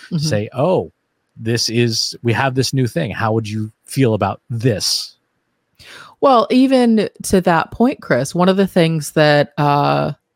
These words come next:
Speaker 1: I know that you did was you took a look at all of the reviews that are posted online. So Yelp reviews, Google reviews, and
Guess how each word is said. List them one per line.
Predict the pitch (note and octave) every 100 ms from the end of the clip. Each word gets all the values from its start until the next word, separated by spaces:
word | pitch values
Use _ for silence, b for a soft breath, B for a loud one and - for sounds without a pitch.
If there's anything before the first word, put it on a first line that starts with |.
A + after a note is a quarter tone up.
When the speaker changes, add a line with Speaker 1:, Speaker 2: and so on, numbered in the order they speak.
| _ _ _ _ _ -
Speaker 1:
I | E3
know | D#3+
that | D3+ D#3
you | D#3+ A3
did | C#4 C3+ A#2+ B2+ E3 _ _ _
was | D#3 D#3 D3 D3 F3+
you |
took | D#3 F#3+ F3+
a |
look | E3+ D#3
at | D#3+ -
all | D3+ D3 D3+
of | D3
the | D3+ C#3+
reviews | C#3+ C#3+ C#3 F#3+ G3+ C3 B2+
that | C#3
are | C3
posted | - C3 - C3
online. | C3 D3 - C3+
So | C#3+
Yelp | C#3+ D3 C#3+
reviews, | D#3 C#3 D3 C#3+ C3+
Google | D#3+ C#3+ D3
reviews, | C#3+ C3+ C3+ C3+ C3+ C#3 - - B B B B D#3
and | D3+ C#3+ C#3+ C#3+ C#3+